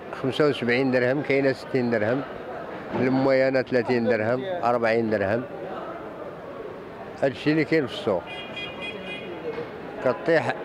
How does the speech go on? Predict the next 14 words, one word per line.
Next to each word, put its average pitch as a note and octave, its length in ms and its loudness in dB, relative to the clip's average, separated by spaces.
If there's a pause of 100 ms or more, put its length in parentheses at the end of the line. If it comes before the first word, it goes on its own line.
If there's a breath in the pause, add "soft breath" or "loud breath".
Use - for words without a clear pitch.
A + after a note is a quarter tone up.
(360)
الم-، C#3 280 2 (100)
الغليظه C3 580 4 (140)
س-، - 140 -10 (380)
س-، - 200 -8 (220)
جوج B2+ 240 2
دراهم، A2+ 500 4 (800)
هاد B2+ 180 2
الموينه C3+ 500 4
كطيح C3 400 2
بدرهم، A#2 420 2 (480)
الموينه F3+ 640 6 (400)
درهم. A2+ 300 4 (1300)
حاجه D3 320 4
غليظه، C#3+ 500 4